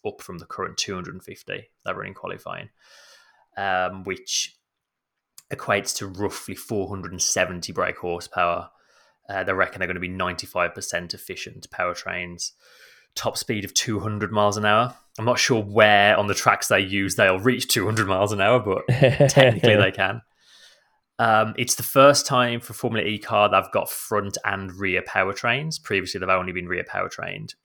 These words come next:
Speaker 1: which means the regen capability is up to six hundred kilowatts. So for those not
Speaker 2: Hmm.
Speaker 1: kind of up to speed with electric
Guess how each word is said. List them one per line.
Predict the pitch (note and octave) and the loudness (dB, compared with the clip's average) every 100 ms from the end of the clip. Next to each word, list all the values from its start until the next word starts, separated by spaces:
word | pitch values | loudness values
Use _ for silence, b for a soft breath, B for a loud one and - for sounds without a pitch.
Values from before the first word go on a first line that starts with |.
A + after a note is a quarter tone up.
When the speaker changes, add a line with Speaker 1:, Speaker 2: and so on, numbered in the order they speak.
| _ - | _ -14
Speaker 1:
which | A#2 - | -10 -6
means | G2+ G2+ G2 F#2+ F#2 - G2+ | -6 -6 -6 -8 -10 -10 -10
the | G2+ | -10
regen | G2 G2 A#2 B2 A2 F#2 F#2 | -10 -4 -2 0 0 -4 -4
capability | G2+ G2 - - G#1 - - - - | -6 -6 -6 -8 -8 -10 -10 -12 -12
is | G2 | -14
up | - | -12
to | - | -6
six | - - - - - | -2 -2 -4 -8 -8
hundred | G#2 F#2+ - | -8 -8 -14
kilowatts. | - G#2+ D#2 - - - | -12 -10 -10 -12 -12 -8
So | - - F#2 F2 F2+ - B B B B B | -6 2 4 4 -2 -8 B B B B B
for | - G#2+ | -8 2
those | G#2+ G2 F#2 | 4 4 0
not | F#2+ F#2 | 0 0
Speaker 2:
Hmm. | - | 0
Speaker 1:
kind | G2+ F2+ | -2 -2
of | - | -6
up | G#2+ - | -8 -4
to | - | -4
speed | - G2+ F#2 | -2 -2 0
with | F#2 | -2
electric | F#2 - - F2 - - | -2 -4 -10 -12 -14 -20